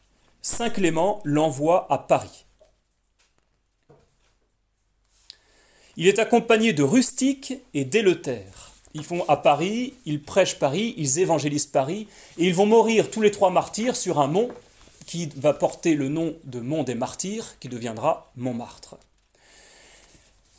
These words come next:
La tête du saint venait de tomber sous les coups du glaive, c'était sous le règne d'Adrien, l'an cent dix-neuf de notre Seigneur.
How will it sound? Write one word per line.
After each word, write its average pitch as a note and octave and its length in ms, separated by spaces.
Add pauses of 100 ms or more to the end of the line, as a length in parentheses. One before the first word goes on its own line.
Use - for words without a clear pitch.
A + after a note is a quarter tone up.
(680)
La D3 140
tête G#3+ 320
du F#3 120
saint G#3 300
venait F#3+ 300
de D#3 100
tomber F#3 340
sous - 140
les C#3 120
coups D3+ 160
du C#3 100
glaive, G#3 300
c'était F3+ 300
sous - 180
le C#3+ 120
règne D#3 240
d'Adrien, D#3+ 540
l'an F3 220
cent F3+ 220
dix-neuf D#3+ 480
de D3+ 80
notre D3+ 260
Seigneur. A#2 800